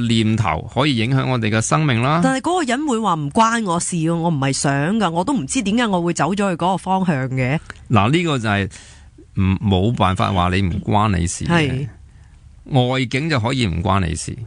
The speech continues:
Speaker 2: 嗯。
Speaker 1: 即係邊個嚟鬧你，邊個唔嚟鬧你，唔關你事，可以唔關你事。但係你嘅念頭，諗咩念頭？
Speaker 2: 而你行邊一步？係啊。
Speaker 1: 你由，你，你，你容許你咩念頭出現，而你繼續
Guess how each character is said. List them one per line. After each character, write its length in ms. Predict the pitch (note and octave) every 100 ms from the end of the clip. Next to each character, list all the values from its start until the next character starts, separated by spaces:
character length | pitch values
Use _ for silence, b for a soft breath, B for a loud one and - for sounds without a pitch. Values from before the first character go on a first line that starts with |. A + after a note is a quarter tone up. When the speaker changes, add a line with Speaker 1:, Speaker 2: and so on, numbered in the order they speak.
| -
Speaker 2:
嗯。 500 | F#3 F3+ D#3 C3+ B2+ - -
Speaker 1:
即 100 | D3+
係 220 | A#2 F#2 - - -
邊 160 | C#3+
個 100 | A#2
嚟 120 | F2+ E2
鬧 300 | E2+ F2 F#2
你， 80 |
邊 160 | A2 C3+
個 100 | G#2
唔 220 | E2+ C#2+
嚟 180 | E2 F2
鬧 300 | D#2+ E2 E2+
你， 1120 | F2 - - - - - - F#3+ - - -
唔 60 | G2+
關 180 | F#2 G2+
你 140 | F2
事， 180 | E2+ -
可 120 | G2 C#3+
以 120 | A#2
唔 120 | E2+
關 220 | G2 G#2
你 80 | E2+
事。 160 | - - - - b b b b -
但 140 | A#2+
係 240 | A2 A#2 A#2
你 180 | A#2+ D3
嘅 100 | D3+
念 280 | C#3 B2 A#2
頭， 240 | G#2+ F2 F2
諗 400 | G2 F#2+ E3 G#3
咩 160 | G#3
念 300 | F3 C3 A2+
頭？ 280 | G#2+ F2+ - -
Speaker 2:
而 40 | F3
你 200 | E3+ G#3
行 260 | E3+ D3
邊 140 | A#3+ C4+
一 20 |
步？ 360 | G#3+ E3 C3 B2+
係 280 | E3 D3+ D3+
啊。 60 |
Speaker 1:
你 260 | D3 D3+ C#3
由， 300 | A#2+ B2 C3
你， 280 | C#3+ D3 D3
你， 160 | D3+ E3
你 280 | D3+ D3+ E3+
容 260 | B2+ A2
許 80 | D3+
你 120 | E3+
咩 240 | D#3+ F#3 E3+
念 240 | C#3 A#2+
頭 200 | A2 F2
出 140 | G2 D#3+
現， 200 | C#3 A#2+
而 20 | A2
你 180 | G#2 G#2
繼 380 | C3+ - C#3 C#3+
續 160 | C3